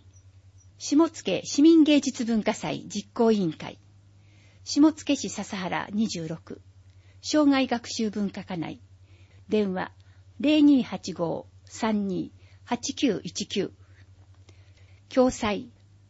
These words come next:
下野市、下野市教育委員会、下野市文化協会、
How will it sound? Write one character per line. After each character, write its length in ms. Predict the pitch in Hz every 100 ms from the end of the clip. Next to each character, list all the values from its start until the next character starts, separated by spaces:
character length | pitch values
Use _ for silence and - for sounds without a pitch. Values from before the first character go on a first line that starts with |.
| _ -
下 180 | -
野 120 | 302 311 - 269
市、 280 | - - - _ _ _ _ _ -
下 200 | - 285
野 100 | 330 - 294
市 220 | - 190
教 240 | - 226 220
育 180 | 226
委 40 | 208
員 160 | 185
会、 280 | 156 151 - _ _ _ _ _ _ _ -
下 180 | -
野 100 | 294 311 - 285
市 300 | - 175 208
文 180 | 220 226
化 140 | 240
協 240 | 240 190 165
会、 260 | 151 -